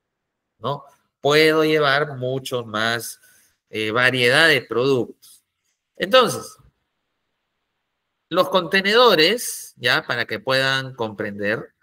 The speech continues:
los contenedores vienen en dos dimensiones, en veinte pies y en cuarenta pies. ¿Cuánto mide un contenedor de veinte pies? Un contenedor de veinte pies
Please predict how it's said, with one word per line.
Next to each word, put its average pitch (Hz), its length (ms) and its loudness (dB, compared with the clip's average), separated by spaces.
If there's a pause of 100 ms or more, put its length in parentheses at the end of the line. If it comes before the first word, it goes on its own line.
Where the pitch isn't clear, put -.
(540)
los 139 140 0
contenedores 190 580 2
vienen 220 460 0
en 165 300 -4
dos 220 220 8
dimensiones, 147 960 -6 (680)
en 160 260 0
veinte 220 420 4
pies - 800 -2 (200)
y 151 200 0
en 147 200 -2
cuarenta 160 800 2
pies. - 520 -12 (920)
¿Cuánto 247 440 2
mide 240 240 -2
un 240 120 -2
contenedor 185 720 0
de 156 160 4
veinte 175 440 -4
pies? - 640 -4
Un 214 200 -4
contenedor 180 540 -2
de 170 100 0
veinte 180 360 -4
pies 131 540 -2